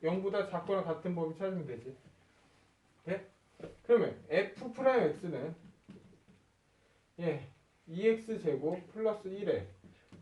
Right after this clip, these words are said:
전체 제곱 이 엑스고, 다음에 이 엑스 제곱 더하기 일 빼기 이 엑스 있고, 다음에 얘 미분하니까 얼마야?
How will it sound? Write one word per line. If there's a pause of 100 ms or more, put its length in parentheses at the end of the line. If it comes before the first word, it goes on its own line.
전체
제곱
이
엑스고, (380)
다음에
이
엑스
제곱
더하기
일 (1040)
빼기
이
엑스
있고, (1080)
다음에
얘
미분하니까
얼마야?